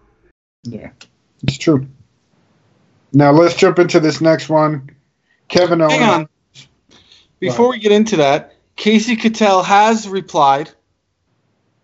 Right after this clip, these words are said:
Speaker 2: and her reply is, yes, she probably would. It would be a really good payday and bump on the indies and good exposure.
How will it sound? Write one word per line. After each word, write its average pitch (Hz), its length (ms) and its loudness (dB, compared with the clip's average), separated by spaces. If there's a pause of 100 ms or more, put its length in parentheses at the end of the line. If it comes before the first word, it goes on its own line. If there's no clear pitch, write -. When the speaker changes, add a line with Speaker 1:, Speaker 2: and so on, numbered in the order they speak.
(120)
Speaker 2:
and 208 240 -2
her 233 120 0
reply 226 420 0
is, 196 480 -2 (340)
yes, 190 440 -2 (100)
she - 220 -14
probably 208 480 0
would. 202 480 -2 (580)
It 156 100 -4
would 156 160 -2
be 170 160 -4
a 165 60 0
really 190 360 2
good 220 300 0
payday 170 640 -2
and 156 240 -4
bump 180 260 0
on 202 120 0
the 196 180 -6
indies 170 500 -2
and 156 300 -2
good 175 180 4
exposure. 151 840 -2